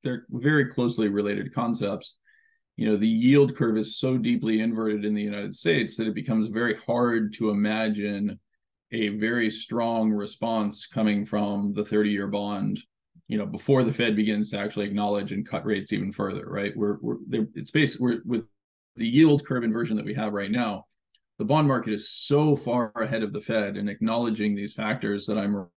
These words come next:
referring to, that the key risk is, is that they're just slow to materialize, right? And so until we see some proof that this starts to play out, I have a hard time seeing a scenario in which there's a very robust response coming from,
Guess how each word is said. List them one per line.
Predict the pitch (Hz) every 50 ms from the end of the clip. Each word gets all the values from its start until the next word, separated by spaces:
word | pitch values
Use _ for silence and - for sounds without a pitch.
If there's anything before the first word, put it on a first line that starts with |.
| _ _ _
referring | 104 107 - 160 170 147 131 123 113 107
to, | - 107 107 107 104 101 - - _ _ _ _ _ _ _ _ _ _ -
that | 123 117 110
the | 110
key | - - 151 151 135
risk | 131 127 123 117 - - -
is, | 113 110 110 104 107
is | 104 104
that | 107 107 101 101
they're | - 107 107 101
just | 104 107 104 -
slow | - - 107 107 110
to | 107
materialize, | 104 104 107 - 131 143 139 107 92 - - - - - - _ _ _ _ 147
right? | - 110 107 104 107 - - _ -
And | 107 107 107 104 107 107 104 104 104 104 101 101 101 - - -
so | - - - 113 110
until | 113 107 - - - 156
we | 151 143 139 127
see | - 139 131
some | 123 - 113 107
proof | - - 139 139 127 123 -
that | 120 110 -
this | - 110 -
starts | - - 110 107 107 -
to | - -
play | - 110 107 107 113
out, | 123 123 113 104 - - _ _ _ _ _ _ _ _ _ _ _ _ _
I | 120 120
have | 113
a | 113
hard | - - 143 143 139 131 113
time | - 139 117 117 117 110
seeing | - - 120 117 113 113 110
a | 104
scenario | 107 - 117 113 110 110 107 107 107 104 104 101
in | 101 101 104
which | 107 104 101 - -
there's | 107 107 101 98 104
a | 101 101
very | 104 107 104 113 117 117 113 110
robust | 107 104 107 104 104 101 104 104 101 - - - -
response | - 104 - - - 117 117 113 107 101 98 - -
coming | - - 107 110 107 101 104 104
from, | 104 - 104 101 101 101 101 98 -